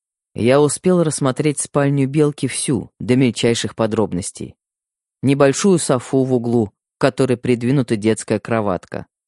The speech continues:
Стол у окна с лампой и кучей книг по анатомии и прочим дисциплинам. Я гордился своей Белкой. Она не опустила руки, а шла к цели. Я не знал, справился бы я без нее, если бы оказался на ее месте.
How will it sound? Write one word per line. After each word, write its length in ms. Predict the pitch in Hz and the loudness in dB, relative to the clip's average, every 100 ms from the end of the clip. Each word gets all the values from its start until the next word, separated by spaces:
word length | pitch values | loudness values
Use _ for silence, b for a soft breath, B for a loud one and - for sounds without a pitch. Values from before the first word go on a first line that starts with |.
| _ _ - | _ _ -14
Стол 440 | - - 160 147 | -4 2 2 2
у 100 | 135 | 2
окна 360 | 135 - 139 127 | 0 0 -2 -2
с 100 | - | 0
лампой 380 | 131 143 139 127 | 0 0 -2 -2
и 140 | 123 | -4
кучей 340 | - 127 - | -2 -2 -2
книг 400 | 131 135 123 - | -4 0 0 0
по 140 | - 107 | -2 0
анатомии 560 | 107 104 131 127 107 | 0 0 0 0 0
и 160 | 95 101 | -2 -6
прочим 420 | - 110 - 104 | -2 -2 0 -2
дисциплинам. 800 | 101 - 113 - 107 87 78 - _ _ _ _ _ _ - | -4 -4 -6 -4 -2 -2 -4 -8 _ _ _ _ _ _ -4
Я 260 | 107 180 | 2 2
гордился 580 | 160 156 104 110 98 98 | 2 0 0 0 0 -4
своей 360 | - 90 90 90 | -4 -2 0 0
Белкой. 540 | 90 82 - - - _ _ _ | -2 -2 -6 -12 -14 _ _ _
Она 340 | 104 120 127 | -2 2 2
не 120 | 123 117 | 2 0
опустила 640 | 113 120 - 120 110 110 | 0 -4 -2 0 2 2
руки, 260 | 131 - | 0 -2
а 180 | - 113 | -2 -2
шла 240 | 113 120 113 | -2 -2 -2
к 100 | - | -4
цели. 440 | - 98 71 - _ _ _ _ _ - | -2 -2 -2 -12 _ _ _ _ _ -10
Я 280 | 92 143 160 | -2 2 2
не 140 | 131 | 2
знал, 320 | 104 104 87 | 0 0 -2
справился 680 | - - 123 139 123 113 101 | -4 -2 0 2 0 -2 -4
бы 140 | 95 | -2
я 180 | 110 107 | 0 0
без 240 | 95 101 95 | 0 -4 -2
нее, 300 | 107 110 123 | 0 2 0
если 360 | 104 107 107 | 0 -2 -2
бы 140 | 98 101 | -2 -4
оказался 560 | - 98 95 90 - | -2 -2 -2 -4 -2
на 80 | 98 | 0
ее 220 | 101 101 | 2 2
месте. 520 | 101 85 - - - | 0 -2 -6 -12 -18